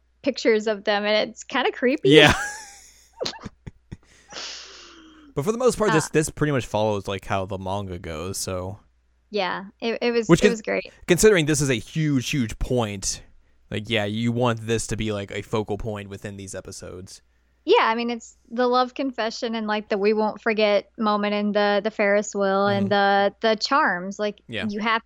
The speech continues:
Speaker 1: to have that kind of stuff or else nothing's gonna connect.
Speaker 2: Uh, then finally, the, the finale is graduation and then everything post-graduation. Well, for the most part, everything post-graduation.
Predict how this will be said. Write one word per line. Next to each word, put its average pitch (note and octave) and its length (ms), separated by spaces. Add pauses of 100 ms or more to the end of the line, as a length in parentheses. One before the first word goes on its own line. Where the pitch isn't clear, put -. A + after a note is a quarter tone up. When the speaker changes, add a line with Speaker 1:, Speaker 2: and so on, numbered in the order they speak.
Speaker 1:
to A3+ 80
have G#3+ 200
that - 200
kind G#3 100
of G3 80
stuff G#3+ 340 (120)
or G3 160
else - 320 (180)
nothing's G3 420
gonna F#3+ 200
connect. - 600 (1120)
Speaker 2:
Uh, G#2+ 220
then A2 160
finally, C#3+ 640
the, A2+ 300 (100)
the A#2 80
finale A2 800 (480)
is G2 680
graduation G2+ 800
and G2 160
then F#2+ 340 (100)
everything G2 440
post-graduation. F#2 1080 (100)
Well, G#2+ 100
for B2+ 100
the A#2 60
most G#2+ 200
part, G2 180
everything F#2 280
post-graduation. D#2 840